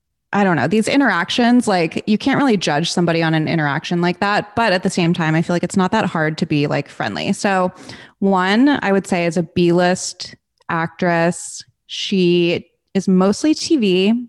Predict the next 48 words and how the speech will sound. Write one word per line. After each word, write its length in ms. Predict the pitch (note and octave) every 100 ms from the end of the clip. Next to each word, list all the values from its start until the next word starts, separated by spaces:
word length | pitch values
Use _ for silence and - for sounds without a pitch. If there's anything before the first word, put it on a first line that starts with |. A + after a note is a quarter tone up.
| _
but 120 | G#3
she 180 | G#3+ F#3+
had, 640 | F3+ F#3 F3+ F3+ F#3 G3+ G3 _ _ _ _ _ -
like, 180 | F#3
one 340 | F#3 F#3 F#3 A3+
iconic 720 | A3+ B3 - F3 E3 E3+ -
movie 320 | D#3 D3 D3+
role. 460 | C#3+ D3 C#3+ E3+ - - - _
And 460 | F3+ E3+ E3+ E3+ E3+
I 40 | F#3
remember 400 | F3+ F#3 F#3+ A3+
I 80 | A3
went 180 | G3
up 100 | E3
to 100 | -
her, 160 | E3 D#3+
I 80 | D#3+
think 160 | F3
it 60 | F#3+
was 140 | F3+
Golden 300 | - E3 E3+
Globes. 380 | E3+ D3+ D3+ -
Chuck 300 | - F3 -
was 100 | F#3+
saying 260 | - F#3+ F#3
hi. 460 | E3+ D#3 D#3 D#3 F3 - - - -
And 580 | F3 E3 E3 E3 D#3+ E3 - _ _ _ -
I 120 | F3+
went 160 | G3+ G3+
up 180 | F#3 G3
and 180 | G3
I 100 | E3+
was 120 | F3 -
like, 140 | F3+
"Hi, 320 | - F#4+ G4
so 240 | F#4 - E4
nice 200 | E4+ E4+
to 100 | E4
meet 160 | E4
you." 160 | D#4 D4
Like, 180 | B3+ A#3
put 140 | G3+
my 80 | G3+
hand 240 | G3 F3
out. 160 | F3 -
She 160 | - F#3
was 120 | F3+
sitting 440 | - E3 F#3+ A#3+